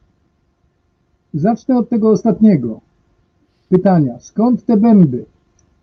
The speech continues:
Wiesz, to jak, jak życie, to jest po prostu cudownie kabaretowe.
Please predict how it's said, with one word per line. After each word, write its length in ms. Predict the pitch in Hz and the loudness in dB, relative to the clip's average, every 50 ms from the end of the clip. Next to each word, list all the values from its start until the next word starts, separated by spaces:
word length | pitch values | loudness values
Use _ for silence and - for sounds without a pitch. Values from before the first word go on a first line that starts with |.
| _ _ _ _ _ _ - | _ _ _ _ _ _ -2
Wiesz, 360 | 277 269 233 180 - - _ _ _ _ _ _ _ | 0 2 2 2 0 -2 _ _ _ _ _ _ _
to 120 | - 277 285 | -4 -2 -2
jak, 200 | 285 277 220 - _ _ _ _ | -2 -2 -4 -6 _ _ _ _
jak 240 | 262 269 254 208 202 | -4 -2 -2 -2 0
życie, 340 | 220 262 226 - - 151 147 | 2 2 0 2 0 -4 -2
to 100 | - 220 | 0 -2
jest 140 | 226 - | -2 -2
po 100 | - 233 | -2 -2
prostu 280 | 220 226 - - 233 185 | -2 -2 -2 -2 -4 -4
cudownie 520 | - - 240 220 220 240 208 190 214 208 | -2 -2 -2 0 0 0 2 2 2 2
kabaretowe. 760 | - 208 208 190 202 196 190 180 - 208 196 143 113 113 107 | 2 0 0 2 4 4 4 2 2 2 0 0 0 -4 -10